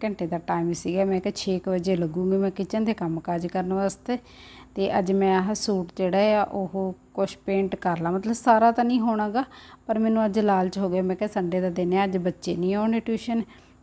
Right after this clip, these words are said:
ਤੇ ਇਹ ਕੁਛ ਕੰਮ ਕਾਜ ਕਰ ਲੈਂਦੀ ਹਾਂ। ਤੇ ਇੱਥੇ ਮੰਮੀ ਬੈਠੇ ਸੀ, ਨਾਲੇ ਅਸੀਂ ਕਰ ਰਹੇ ਸੀ ਗੱਲਾਂ ਬਾਤਾਂ ਤੇ ਨਾਲੇ ਆਪਾਂ ਪੇਂਟ ਕਰ ਲਿਆ ਸੂਟ। ਤੇ ਇਹ ਮੰਮੀ ਦੇ ਨਾ ਅੱਜ ਕੱਲ੍ਹ ਜਿਵੇਂ ਕਿ ਫਲੀਆਂ ਕੱਟਦੇ ਆ ਜਾਂ ਅਰਬੀ ਵਗੈਰਾ ਛਿੱਲਦੇ ਆ, ਉਸ ਨਾਲ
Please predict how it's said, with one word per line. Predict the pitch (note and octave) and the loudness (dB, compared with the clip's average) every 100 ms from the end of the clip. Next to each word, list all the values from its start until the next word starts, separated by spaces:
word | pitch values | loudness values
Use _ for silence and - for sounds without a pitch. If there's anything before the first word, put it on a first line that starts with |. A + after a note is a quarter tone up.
| - | -2
ਤੇ | A3+ | 2
ਇਹ | A#3+ | 2
ਕੁਛ | A#3+ A3+ - | 2 -2 0
ਕੰਮ | F#3 F3+ | 0 0
ਕਾਜ | E3+ - | 0 -2
ਕਰ | - F3 E3 | -2 -4 -2
ਲੈਂਦੀ | E3+ F#3 F#3+ | 0 2 0
ਹਾਂ। | |
ਤੇ | F#3+ G3 G3+ | 0 -4 -6
ਇੱਥੇ | - G#3+ | -4 0
ਮੰਮੀ | F#3+ F3 G#3 | 0 0 0
ਬੈਠੇ | G#3+ G3+ G3 G3+ | 0 0 -2 -6
ਸੀ, | - | -2
ਨਾਲੇ | G3 F3 E3+ F3+ | 0 2 2 -2
ਅਸੀਂ | - G3+ | -4 -2
ਕਰ | F3+ | -2
ਰਹੇ | F3 F3 | 0 -2
ਸੀ | F3 F#3 | -4 -6
ਗੱਲਾਂ | F3 E3 E3+ | -4 -2 -2
ਬਾਤਾਂ | F3 F#3 - A3 - - - - _ | -2 -4 -4 -6 -6 -20 -20 -20 _
ਤੇ | G3+ F#3+ F#3 | 0 2 2
ਨਾਲੇ | F3+ F#3+ F#3 F#3 | 2 2 2 2
ਆਪਾਂ | F3 - F3 F3 E3+ E3+ | -2 -2 -2 0 0 -2
ਪੇਂਟ | F#3 F3 E3 | -2 -4 -4
ਕਰ | F3 E3+ | -4 -2
ਲਿਆ | E3+ F3 | -2 -2
ਸੂਟ। | E3+ F#3+ F3 G3 A#3 - - - - - | -4 -4 -4 -4 -6 -6 -20 -20 -14 -2
ਤੇ | F#3+ F#3+ | 2 2
ਇਹ | - G#3+ | 2 2
ਮੰਮੀ | G#3 G#3 A3+ B3 B3+ B3 | 2 2 2 2 2 0
ਦੇ | A#3 A3+ | 2 2
ਨਾ | B3 C4+ | 4 2
ਅੱਜ | G#3+ - | 0 -2
ਕੱਲ੍ਹ | G#3 G3 G3+ G3+ G3 | 0 2 4 2 2
ਜਿਵੇਂ | F#3 F#3+ F#3+ F3+ | 0 0 0 0
ਕਿ | G3+ G3+ F#3+ | -2 -4 -2
ਫਲੀਆਂ | - F#3 F3+ F#3 F3+ | 0 2 2 2 2
ਕੱਟਦੇ | F#3 F3 - E3 F3+ F3+ | 0 -4 -4 -4 0 2
ਆ | F3+ F3+ | 2 2
ਜਾਂ | F3+ F3+ F3 F#3+ | 0 0 0 -2
ਅਰਬੀ | F3+ F3 | -2 -2
ਵਗੈਰਾ | F3 F3+ F3 F3 | 0 0 0 0
ਛਿੱਲਦੇ | - F#3 E3+ E3+ F3 | -2 -2 0 0 0
ਆ, | F3+ | 0
ਉਸ | F3+ - | -2 -2
ਨਾਲ | G#3+ | -2